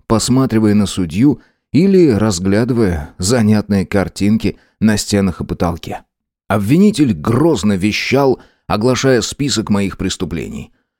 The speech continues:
Однако время — деньги, и в игре в том числе. Бесконечно сие действо продолжаться не могло. Так, до потери обывателям первого интереса к красочным декорациям и самому процессу.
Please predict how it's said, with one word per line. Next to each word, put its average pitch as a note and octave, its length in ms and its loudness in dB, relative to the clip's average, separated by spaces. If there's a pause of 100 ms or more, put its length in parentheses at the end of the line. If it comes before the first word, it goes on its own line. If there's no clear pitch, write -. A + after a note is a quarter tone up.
(140)
Однако C#3+ 600 2
время — A#2 380 0
деньги, G2+ 480 0 (320)
и B2 100 2
в B2 120 2
игре F#2+ 260 0
в - 80 -4
том G2 180 0
числе. F2 480 -4 (420)
Бесконечно B2+ 640 0
сие G2 280 0
действо C3 400 0
продолжаться F#2+ 640 0
не G2 200 2
могло. F2+ 580 -2 (160)
Так, - 440 -2
до G2 200 -2
потери A2 340 2
обывателям F#2 560 0
первого F2+ 400 0
интереса B2 520 -2 (260)
к - 20 -20
красочным G2 580 -2
декорациям G2+ 600 0
и D#3 160 -2
самому F#2+ 440 -2
процессу. - 580 -6